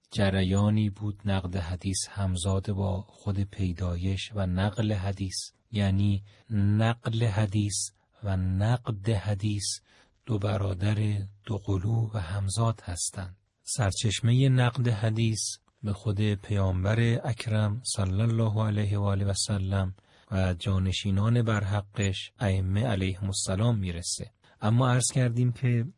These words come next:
راویان امامان علیهم السلام نیز این جریان رو پی گرفتند و نمونه‌هایی رو در برنامه گذشته عرضه کردیم. در این برنامه می‌خوایم عرض بکنیم که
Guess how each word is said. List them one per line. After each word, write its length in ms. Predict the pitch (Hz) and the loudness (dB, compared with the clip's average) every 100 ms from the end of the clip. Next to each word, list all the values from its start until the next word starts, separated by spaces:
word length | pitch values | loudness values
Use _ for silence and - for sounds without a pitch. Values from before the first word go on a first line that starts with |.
| - | -10
راویان 880 | 131 101 101 98 98 95 104 135 139 135 135 | -4 0 2 4 2 2 4 4 4 4 4
امامان 600 | 175 123 117 113 113 113 143 _ - | 2 4 4 4 4 0 -4 _ -8
علیهم 440 | 104 107 98 104 | -2 -2 0 -2
السلام 540 | 104 - 113 107 110 107 | -2 -2 0 2 2 2
نیز 360 | 107 107 - - - _ - | 2 0 -4 -14 -20 _ -2
این 180 | 104 | 0
جریان 520 | 95 98 92 90 104 104 | 2 2 2 2 2 0
رو 100 | 101 | -2
پی 280 | - 110 | 0 2
گرفتند 680 | 117 120 117 - 120 110 110 - 113 | 2 2 0 0 0 0 -2 -6 0
و 120 | 113 | 2
نمونه‌هایی 800 | 110 104 101 95 87 113 131 127 | 4 4 2 0 -2 -2 -2 -2
رو 300 | 123 120 135 | -2 -2 -4
در 440 | 135 113 98 95 | -6 -2 -2 -2
برنامه 540 | - 95 87 90 90 90 | -4 -4 -2 -2 -2 -2
گذشته 480 | 95 90 87 - | -4 -4 -4 -4
عرضه 340 | 107 95 87 98 | -2 -2 -2 -6
کردیم. 440 | - 107 90 - _ _ - | -2 -4 -4 -10 _ _ -4
در 140 | 104 | 2
این 220 | 110 156 156 | 4 4 4
برنامه 800 | 147 139 143 139 139 143 139 - _ - | 4 4 4 4 4 2 0 -6 _ -6
می‌خوایم 320 | 104 120 143 | -2 0 2
عرض 300 | 127 139 131 | 2 2 0
بکنیم 440 | 127 - 107 95 90 | -4 -2 -2 -2 -4
که 340 | - 92 92 | -6 -6 -6